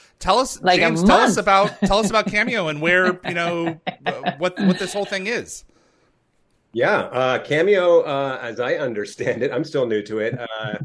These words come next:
Speaker 2: <laughs>
Speaker 3: it's, uh, it's a, it's an interface through an application where you can, um, yeah,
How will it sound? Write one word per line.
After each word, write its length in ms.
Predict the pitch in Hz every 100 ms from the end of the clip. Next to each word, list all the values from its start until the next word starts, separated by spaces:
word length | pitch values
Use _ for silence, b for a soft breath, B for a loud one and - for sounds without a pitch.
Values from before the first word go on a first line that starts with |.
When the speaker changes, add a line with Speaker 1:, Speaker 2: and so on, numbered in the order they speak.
| 131
Speaker 2:
<laughs> 240 | 151 - 139
Speaker 3:
it's, 260 | 147 -
uh, 180 | 113 113 -
it's 140 | -
a, 120 | 117 -
it's 160 | 113
an 60 | 120
interface 880 | 147 185 151 - 147 147 143 - - -
through 180 | - 139
an 80 | 147
application 880 | 127 - 190 - 110 107 - 180 233
where 200 | 127 104
you 260 | 101 113
can, 500 | 113 - 113 117 117 113 b b b
um, 580 | 98 101 104 101 98 98
yeah, 360 | 104 151 190